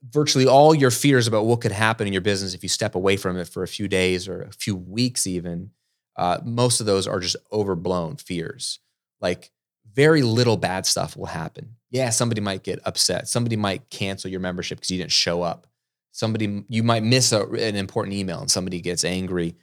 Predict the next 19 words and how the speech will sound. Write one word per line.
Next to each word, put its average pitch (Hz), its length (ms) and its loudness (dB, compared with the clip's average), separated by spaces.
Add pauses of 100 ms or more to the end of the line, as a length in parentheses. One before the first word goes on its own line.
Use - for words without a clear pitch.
(200)
or 90 140 -2
you 87 140 -2
missed 90 240 0
out 85 180 0
on 82 140 -6
some 85 360 -6
money, 87 680 -6 (300)
or 76 340 -12 (300)
you 92 240 -20
have 85 160 -4
a, 80 160 -6 (120)
a 87 80 -12
hater 82 340 -4
for 82 160 -6
life 78 360 -6
now. - 240 -12 (720)
But 117 240 0
that's, 135 280 2
that's, 139 340 2